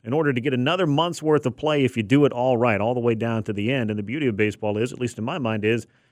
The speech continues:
there's a new game every single day until there's not. And that, of course, is, uh, baseball season in a nutshell. But as far as the World Baseball Classic,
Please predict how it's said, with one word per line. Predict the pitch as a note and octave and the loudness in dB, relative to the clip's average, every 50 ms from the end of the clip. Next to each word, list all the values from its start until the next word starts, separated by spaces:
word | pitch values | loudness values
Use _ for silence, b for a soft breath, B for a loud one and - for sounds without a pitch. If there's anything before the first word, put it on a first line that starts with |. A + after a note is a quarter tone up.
| _ _ _ _ _ _ | _ _ _ _ _ _
there's | - A#2 D#3+ F3+ D#3 | 2 2 4 4 4
a | D#3 | 2
new | D#3+ E3 F3 F3 | 2 2 2 2
game | C3+ E3+ E3+ E3 D#3+ D#3 | 4 2 2 2 2 0
every | D3+ D#3 D#3 C3+ C#3+ C3+ | 0 0 0 0 0 -2
single | - D3+ C#3 B2 B2 | 0 0 2 2 2
day | B2 B2 C#3 C#3+ D#3+ | 2 4 2 2 2
until | D3 B2 - C#3 C#3+ | -2 -4 -4 -4 -2
there's | C#3+ B2 - | -2 0 0
not. | A#2+ G2+ E2+ D2+ _ - - _ _ - | 0 -2 -2 -4 _ -20 -20 _ _ -16
And | - A#2 A2 G#2+ G#2+ G#2 | -8 -6 -4 -2 0 0
that, | A2+ A#2 A#2 - C3 | -2 -2 -2 -6 -10
of | B2 G2+ - | -12 -10 -4
course, | - A2 A2 G#2 - | 0 0 0 0 0
is, | A2 A2 G2+ - A2 | -2 -4 -4 -2 -2
uh, | A2 G#2+ | -2 -2
baseball | G2+ A2 A#2 A#2 - A#2+ A2 | 0 -2 -2 -2 0 0 0
season | A2 - A#2 A2+ G#2+ A#2 | 0 0 -2 -2 -2 -2
in | A2 G#2 | -4 -2
a | G#2+ A#2+ | -2 -4
nutshell. | D3 E3+ D#3+ - - A2 G2+ G2+ | -4 -4 -6 -2 -2 0 0 0
But | F#2+ A#2 B2 | 2 0 0
as | B2 A#2 | 0 -2
far | - C4 D4+ | -6 -6 -6
as | G3+ | -4
the | D#3 F3+ | -2 0
World | F#3+ E3+ C3+ | 0 2 2
Baseball | D3 D#3 - - B2+ A#2 | 0 -2 -2 0 -2 -2
Classic, | - - F3 - D#3 - B2+ B2+ - | -2 -4 -6 -4 -4 0 0 -2 -2